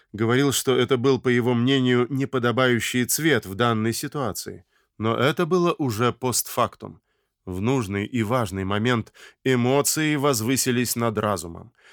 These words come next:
Если внимательно понаблюдать за опытными, матерыми адвокатами, вы без труда заметите те самые отвлекающие детали их гардероба, которые как бы нарочито выставлены на показ.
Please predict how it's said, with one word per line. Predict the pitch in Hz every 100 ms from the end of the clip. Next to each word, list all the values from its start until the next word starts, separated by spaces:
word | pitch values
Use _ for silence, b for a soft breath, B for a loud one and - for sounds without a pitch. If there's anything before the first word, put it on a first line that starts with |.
| B B -
Если | 147 170 170
внимательно | 156 165 175 170 156 147 143
понаблюдать | - 147 147 151 147 143 92
за | 113 -
опытными, | 151 143 101 - 90 90 90 _ -
матерыми | 160 160 - 143 110 107
адвокатами, | 117 107 135 139 180 110 95 - B B B
вы | 107 170
без | 151 -
труда | - 160 156 185
заметите | 117 113 160 143 - 113
те | - 147
самые | - 156 143 98 95
отвлекающие | - 131 127 139 123 139 160 151 - 151 151
детали | 117 123 - 123 123
их | - 113 107
гардероба, | 92 104 101 104 95 80 - _ _ _ -
которые | 110 135 135 123
как | 139 127 104
бы | 127
нарочито | 123 127 131 - - - 104
выставлены | 98 156 - 151 156 156 151
на | 147
показ. | 143 131 90 -